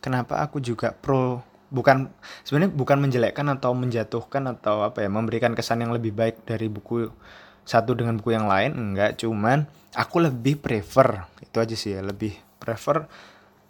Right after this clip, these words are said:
eh, buat baca Keep Going ini karena bahasanya memang bahasa Inggris. Cuman, eh, bahasa Inggrisnya tuh yang nggak terlalu ini menurut aku, yang tidak terlalu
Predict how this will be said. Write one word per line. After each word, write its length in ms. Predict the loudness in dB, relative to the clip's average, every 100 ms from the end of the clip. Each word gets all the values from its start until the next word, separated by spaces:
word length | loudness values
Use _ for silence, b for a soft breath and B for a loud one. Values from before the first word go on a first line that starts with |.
| _ -2
eh, 260 | 0 0 0
buat 240 | 2 2
baca 240 | 2 0 -2
Keep 180 | -2 0
Going 260 | 0 0 -2
ini 220 | -2 -2
karena 540 | -2 -4 -2 -4 -4 -8 _ _ _ _ _ _ -6
bahasanya 500 | 4 6 6 2 2
memang 300 | 2 2 2
bahasa 180 | 2 0
Inggris. 400 | -4 -4 -6 -6
Cuman, 400 | -8 -6 -6 -6 B B B B _ _ 0
eh, 80 |
bahasa 320 | 2 2 0 0
Inggrisnya 320 | 0 0 -2
tuh 160 | 0
yang 400 | 2 2 0 0
nggak 240 | -2 -4 -4
terlalu 560 | -2 0 0 0 0
ini 240 | 0 -2 -4 -4
menurut 320 | -4 -4 -4
aku, 320 | -6 -4 -8 -8 B B B B -4
yang 160 | 0
tidak 240 | 2 0 0
terlalu 640 | 0 2 2 0 -2